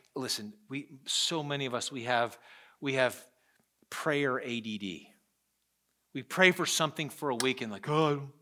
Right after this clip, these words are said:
I don't see anything happen, God. Prayer must not work," right? And what, what I believe we need to be doing is committing, saying, "It is about your glory." When we are commi-, when, when we are consumed with the glory of God,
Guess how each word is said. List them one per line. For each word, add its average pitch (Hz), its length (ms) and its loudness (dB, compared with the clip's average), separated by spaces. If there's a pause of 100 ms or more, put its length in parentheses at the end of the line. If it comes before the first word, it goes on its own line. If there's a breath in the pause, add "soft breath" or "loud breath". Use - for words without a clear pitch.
(260 loud breath)
I - 60 -8 (100)
don't 147 160 -2
see 190 180 2
anything 180 260 2
happen, 196 340 6
God. 135 320 2 (540 soft breath)
Prayer 170 200 6
must 180 240 6
not 190 180 2
work," 185 500 -2 (800)
right? 160 340 2 (840)
And 160 220 -2
what, 156 180 -2 (180)
what 156 200 2
I 165 320 4
believe 175 480 0
we 165 140 -2
need 175 120 -4
to 160 40 -4
be 151 100 -2
doing 143 180 0
is 117 80 0
committing, 147 540 -4
saying, 135 200 -4
"It 170 200 -4
is 147 140 -2
about 123 320 0 (120)
your 156 680 -2
glory." 123 360 -4
When 113 140 -6
we 147 140 0
are 180 80 2
commi-, - 360 -8
when, 143 220 -10
when 147 120 -8
we 175 80 -2
are 160 80 0
consumed 139 920 -4 (380 loud breath)
with 131 140 -8
the 143 100 -2
glory 156 560 0
of 123 200 -8
God, 131 420 0